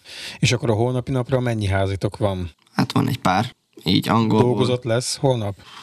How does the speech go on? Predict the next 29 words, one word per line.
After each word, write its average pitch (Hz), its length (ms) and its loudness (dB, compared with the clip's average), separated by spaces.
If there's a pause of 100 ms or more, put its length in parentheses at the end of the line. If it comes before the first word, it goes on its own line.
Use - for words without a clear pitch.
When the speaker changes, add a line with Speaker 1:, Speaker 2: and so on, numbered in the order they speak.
(220)
Speaker 1:
Vagy 117 160 2
csak - 160 -4
nem 113 160 0
tudtok - 320 -6
róla, 120 220 4
vagy 123 160 2
nem 135 180 2
emlékszel, 135 580 0
Speaker 2:
Hát, 117 80 2
Speaker 1:
vagy 120 120 2
inkább 117 240 0
Speaker 2:
ö, 110 40 -2
Speaker 1:
betegek 104 380 -2
lesztek? 107 380 -4
Speaker 2:
inkább 123 340 4
nem 117 140 2
emlékszek 101 640 2
rá, 101 340 0 (460)
de - 100 4
majd 113 200 4
otthon 110 220 2
átnézem. 101 600 2 (200)
Speaker 1:
Ez 135 160 -2
a 147 60 -4
jó 98 200 -2
válasz. 90 400 -4 (340)
Na, 110 320 2 (200)
Peti, 123 220 0
neked 123 360 -2